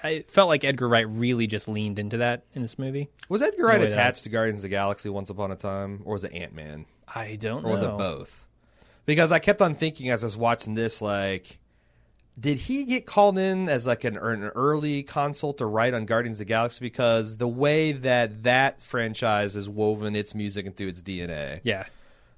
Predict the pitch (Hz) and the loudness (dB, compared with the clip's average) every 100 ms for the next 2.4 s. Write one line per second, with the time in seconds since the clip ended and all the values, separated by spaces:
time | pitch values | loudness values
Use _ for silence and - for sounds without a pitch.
0 | _ 113 107 104 101 98 98 117 117 117 | _ 0 2 2 2 0 -2 -4 -4 -2
1 | 123 123 120 117 104 98 107 104 101 95 | 0 2 2 -2 -4 0 2 2 2 -2
2 | 92 90 85 | -4 -6 -10